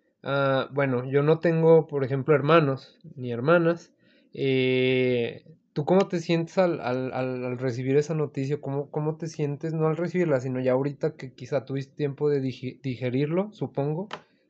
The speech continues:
con, con eso, que, pues, tu hermana pequeña igual y ya va a tomar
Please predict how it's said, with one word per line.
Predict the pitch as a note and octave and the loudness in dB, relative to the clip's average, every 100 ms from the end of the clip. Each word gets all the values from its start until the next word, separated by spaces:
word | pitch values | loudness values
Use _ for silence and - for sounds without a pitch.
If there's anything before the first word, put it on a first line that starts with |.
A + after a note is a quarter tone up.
| _ | _
con, | C#3+ C3 B2 | 0 0 -4
con | - B2+ C3+ | -8 -4 -2
eso, | C#3 C#3+ A#2+ - | -2 -2 -8 -10
que, | A#2 A2+ A2+ | -10 -10 -10
pues, | A#2+ - | -16 -8
tu | B2 | -6
hermana | A#2 A#2 A#2+ | -4 -4 -6
pequeña | A#2+ - B2+ B2+ A#2 A#2 _ _ | -10 -8 -6 -4 -6 -10 _ _
igual | - - A#2 | -12 -8 -6
y | A#2+ | -6
ya | B2 A#2+ A2+ - _ _ _ _ B2+ | -6 -6 -10 -16 _ _ _ _ -4
va | |
a | A#2 | -4
tomar | C3 B2+ C3 A#2+ | -4 -4 -4 -6